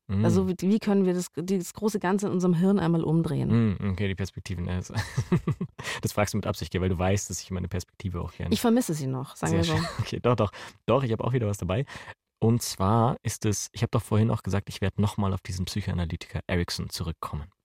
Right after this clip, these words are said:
Speaker 2: Stimmt, das hast du groß angeteased.
Speaker 1: Ja,
Speaker 2: Jetzt kommt
Speaker 1: und
Speaker 2: er
Speaker 1: das
Speaker 2: nochmal.
Speaker 1: werd ich auch erfüllen, denn Erik Erikson hieß nicht schon immer so. Den kennen einige von euch vielleicht vom Namen her.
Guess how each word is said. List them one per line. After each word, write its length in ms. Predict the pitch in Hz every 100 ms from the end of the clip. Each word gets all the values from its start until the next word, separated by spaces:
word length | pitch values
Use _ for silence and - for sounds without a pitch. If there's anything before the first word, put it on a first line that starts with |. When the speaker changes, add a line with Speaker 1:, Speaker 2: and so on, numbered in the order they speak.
| _ -
Speaker 2:
Stimmt, 500 | - - 330 285 170
das 100 | 170
hast 180 | 202 -
du 40 |
groß 280 | - 190 240
angeteased. 680 | - 180 156 160 143 - 214
Speaker 1:
Ja, 140 | -
Speaker 2:
Jetzt 160 | 202 -
kommt 200 | 208 87
Speaker 1:
und 0 |
Speaker 2:
er 60 | 151
Speaker 1:
das 160 | 147
Speaker 2:
nochmal. 180 | 151 175
Speaker 1:
werd 60 | 208
ich 220 | - -
auch 160 | 90 -
erfüllen, 640 | 90 - 107 95 90 135 - - - - -
denn 260 | 98 123 -
Erik 340 | 101 120 -
Erikson 560 | 113 127 - 95 104 104 98
hieß 380 | - 120 - -
nicht 360 | 98 113 - -
schon 400 | - 98 98 - _
immer 240 | 113 110 98
so. 180 | 82 - _ _ - - - _ -
Den 340 | 98 107 98 - -
kennen 260 | - 147
einige 320 | - 98 104 98
von 140 | 90
euch 260 | 80 87 -
vielleicht 340 | 82 80 -
vom 140 | 78 78
Namen 380 | 80 113 101
her. 360 | 80 73 76 117